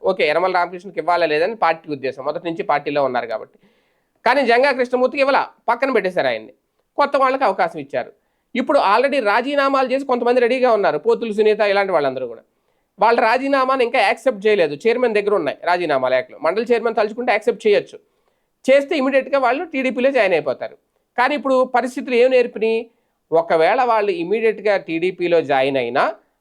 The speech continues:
మళ్ళీ వాళ్ళకి ఎమ్మెల్సీ ఇస్తారా, కంటిన్యూ చేస్తారా అంటే ఇప్పుడున్న పరిస్థితులు చూస్తా ఉంటే చెయ్యరు అనేది ఇప్పుడు వాళ్ళలో పట్టుకున్న భయం. అలా అంటే ఇక్కడ పార్టీకి రాజీనామా చేసి ఇక్కడ పదవి పోయి అక్కడ పదవి లేక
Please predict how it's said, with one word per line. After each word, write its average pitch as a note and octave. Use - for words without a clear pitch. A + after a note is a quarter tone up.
మళ్ళీ C4
వాళ్ళకి B3+
ఎమ్మెల్సీ A#3+
ఇస్తారా, G#3
కంటిన్యూ G#3
చేస్తారా F3
అంటే D3+
ఇప్పుడున్న G#3
పరిస్థితులు F#3+
చూస్తా E3
ఉంటే F#3+
చెయ్యరు F#3+
అనేది F3
ఇప్పుడు G#3
వాళ్ళలో E3+
పట్టుకున్న D#3+
భయం. C#3+
అలా G3+
అంటే B3
ఇక్కడ A#3
పార్టీకి G3
రాజీనామా A3+
చేసి A3
ఇక్కడ F#3+
పదవి A3
పోయి A3+
అక్కడ G3
పదవి A3
లేక G#3